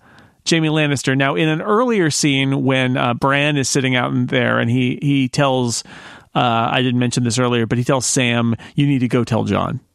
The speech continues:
this." And, and, "He's not my brother," which is factually true, "and he trusts you more than ever,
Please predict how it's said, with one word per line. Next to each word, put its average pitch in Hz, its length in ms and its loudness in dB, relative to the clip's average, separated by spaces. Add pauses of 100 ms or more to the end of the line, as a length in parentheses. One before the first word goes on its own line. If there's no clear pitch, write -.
(180)
this." 170 420 -2
And, 127 300 0
and, 120 420 -2
"He's 165 220 0
not 156 160 -2
my 156 120 0
brother," 143 440 0
which 131 160 -2
is 123 180 -2 (120)
factually 131 440 0
true, 120 240 0 (240)
"and 131 100 0
he 131 60 0
trusts 139 280 0
you 135 100 2
more 131 160 0
than 120 160 0
ever, 110 200 -4